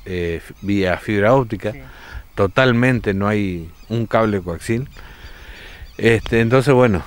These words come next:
Speaker 1: eh, la mano de obra es un poco calificada y por ahí cuando, cuando s-, nos aíslan uno o dos empleados es, es complicado el retomar el, el trabajo, ¿no?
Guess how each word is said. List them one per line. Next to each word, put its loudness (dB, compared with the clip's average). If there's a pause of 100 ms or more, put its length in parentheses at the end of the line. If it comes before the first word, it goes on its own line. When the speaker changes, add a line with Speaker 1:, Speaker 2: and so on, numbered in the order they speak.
Speaker 1:
eh, -2
la -2
mano 0
de 4
obra 4
es 4
un -2
poco -2
calificada 0
y 0
por -6
ahí -2
cuando, -4 (400)
cuando -4
s-, -10
nos -6
aíslan 0
uno -2
o -2
dos -2
empleados 0
es, -2 (240)
es -4
complicado 2
el 0
retomar 0
el, -2 (400)
el -4
trabajo, 0
¿no? -12